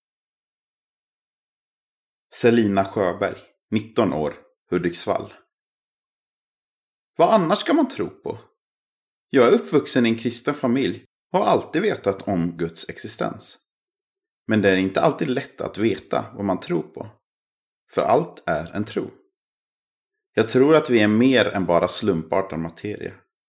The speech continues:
Jag väljer att tro att vi är människor med känslor som har ett syfte. Vad förlorar jag på att tro? Inget. Vad vinner jag på att tro?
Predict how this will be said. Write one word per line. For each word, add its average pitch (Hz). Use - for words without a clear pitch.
Jag 110
väljer 127
att 110
tro 101
att 98
vi 110
är 104
människor 110
med 101
känslor 101
som 92
har 80
ett -
syfte. -
Vad 151
förlorar 117
jag 110
på 117
att 110
tro? -
Inget. 196
Vad 110
vinner 180
jag 147
på -
att -
tro? -